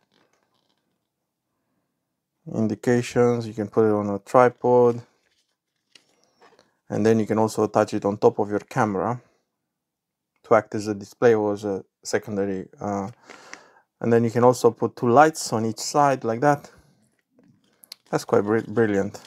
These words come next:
So, let's have a look at it. So you can put it as a, on a tripod mount, or you can use this, uh,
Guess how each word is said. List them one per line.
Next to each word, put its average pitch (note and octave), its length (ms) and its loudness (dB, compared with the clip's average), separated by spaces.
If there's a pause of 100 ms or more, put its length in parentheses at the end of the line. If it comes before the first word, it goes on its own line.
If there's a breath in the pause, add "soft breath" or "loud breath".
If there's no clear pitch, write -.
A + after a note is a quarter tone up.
(100)
So, A2 340 4 (2000 loud breath)
let's A#2+ 220 -4
have G#2+ 180 2
a A2 60 -2
look A2 180 -2
at A#2 80 0
it. E3 180 0 (2250 loud breath)
So A#2+ 100 -4
you A#2 80 0
can B2 320 4
put C#3+ 180 4
it C#3+ 40 8
as A#2+ 180 2
a, A#2 480 4
on A2+ 100 -2
a G#2+ 60 -2
tripod A#2 400 2
mount, A2+ 340 2
or A#2+ 300 6
you G#2+ 80 -4
can G#2+ 140 -8
use G#2+ 160 -6
this, G#2 340 -8
uh, G#2 240 -2